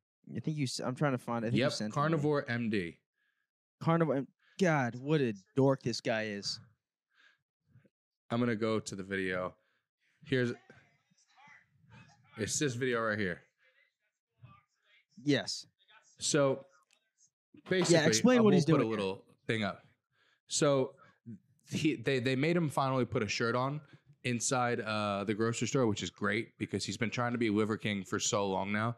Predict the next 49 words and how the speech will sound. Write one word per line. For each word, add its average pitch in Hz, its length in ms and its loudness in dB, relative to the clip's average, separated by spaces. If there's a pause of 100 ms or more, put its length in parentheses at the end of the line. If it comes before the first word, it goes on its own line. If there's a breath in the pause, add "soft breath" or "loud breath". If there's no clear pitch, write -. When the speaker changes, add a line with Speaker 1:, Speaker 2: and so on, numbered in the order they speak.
(400 soft breath)
Speaker 2:
And 107 320 0
I 117 100 -2
guess 113 280 -2
his 113 340 -2
grocery 110 320 0
store 110 240 -2
ain't 101 160 -4
having 107 260 -2
it. 127 180 -2 (200 soft breath)
They're - 180 -2
like, 101 120 2
Speaker 1:
<laughs> - 0 -
Speaker 2:
"Nah, 214 260 8
you 104 180 -2
ain't, 104 240 -4
you 120 160 2
ain't 262 120 6
Speaker 1:
Good. 151 80 4
Speaker 2:
the 139 40 0
king, 131 240 -2
bro. 110 300 -2 (120)
Put 147 220 -6
your - 60 -4
shirt 120 320 0
on. 85 240 -2 (400 soft breath)
You 110 160 2
also 123 320 0 (320)
aren't 131 300 -2
that 123 180 -2
jacked, 107 560 -4 (380 soft breath)
you 107 120 0
know?" 120 180 0 (300)
Speaker 1:
<laughs> 135 280 -2
Speaker 2:
He's, 123 200 2
he's 127 160 0
not 139 200 -2
that 107 140 0
big. 87 180 -2 (720)
That's 131 220 0
for - 180 0
the 117 80 0
people 147 220 0
who 135 80 0
haven't 123 220 0
seen 139 180 -4
what 135 60 -2
he 135 80 2
looks 127 160 -4
like. 127 240 0